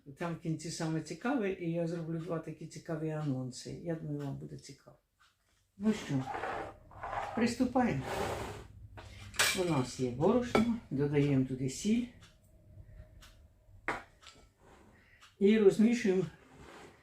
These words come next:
борошно з сіллю, щоб сіль не була на одному місці. Тому що, коли ми вильємо туди вже окріп, щоб вона в нас не була на одному місці.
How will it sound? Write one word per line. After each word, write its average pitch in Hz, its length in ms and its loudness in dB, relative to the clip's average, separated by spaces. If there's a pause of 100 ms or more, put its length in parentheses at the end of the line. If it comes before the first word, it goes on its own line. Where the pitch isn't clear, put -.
(140)
борошно 185 520 6
з 165 80 -6
сіллю, 233 300 2
щоб 160 240 0
сіль 233 300 2
не 190 100 4
була 170 300 4
на 175 100 2
одному 175 280 0
місці. 151 400 -2
Тому 180 300 0
що, - 260 -10
коли 170 200 0
ми 170 340 0 (100)
вильємо 156 420 -2
туди 147 320 -4
вже 143 260 -2 (380)
окріп, 190 500 0 (680)
щоб 151 220 -6
вона 175 280 2
в 180 80 -2
нас 139 160 -8
не 135 80 -2
була 151 220 -4
на 151 200 -4
одному 165 480 -4
місці. 139 420 -4